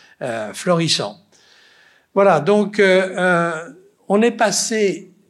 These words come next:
d'une science de la fin du dix-neuvième, début du vingtième siècle, qui était une science pure,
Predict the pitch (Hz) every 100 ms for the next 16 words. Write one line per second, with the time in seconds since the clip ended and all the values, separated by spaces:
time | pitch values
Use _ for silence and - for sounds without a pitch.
0 | _ - 175 185 - 220 202 185 175 -
1 | - - _ - 147 127 123 214 220 190
2 | 165 180 175 170 147 160 165 165 151 160
3 | 165 156 151 151 - 147 131 220 214 180
4 | 170 160 127 156 147 - - 180 151 120
5 | 107